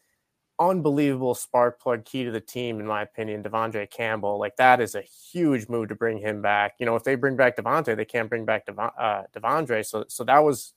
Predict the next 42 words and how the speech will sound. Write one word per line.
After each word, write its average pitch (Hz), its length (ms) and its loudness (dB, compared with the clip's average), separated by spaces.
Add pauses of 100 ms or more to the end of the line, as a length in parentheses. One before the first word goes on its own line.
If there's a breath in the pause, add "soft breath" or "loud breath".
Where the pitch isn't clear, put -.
important 127 440 -2
in 113 80 -4
my, 117 320 -2
in 120 80 -10
my, 120 140 -2
in 117 300 -10
my 117 300 0
eyes. - 180 -10 (380 soft breath)
But - 100 -10
then 214 120 -4
you 196 120 0
compliment 151 640 -6
him 120 220 -2
with 113 160 -6
a 107 100 -8 (200)
sideline 151 440 -4
to 120 60 -4
sideline 123 540 -2
linebacker 117 600 -2
in 117 80 -10
Quay 123 280 -2
Walker, 110 720 -6 (440 soft breath)
and 156 100 -4
you 160 60 -6
got 147 180 2
Chris - 320 -4
Barnes 139 460 -4
just 113 140 -8
adding 117 300 -2
depth 190 300 -6
out 110 220 0
there. 107 380 -2 (300 soft breath)
Well, 135 120 -4
then 165 140 -2
you 156 80 -2
look 165 180 -2
to - 80 -10
the 120 80 -6
secondary, 110 760 -2
you 110 140 -2
have 117 300 0
two 127 420 -8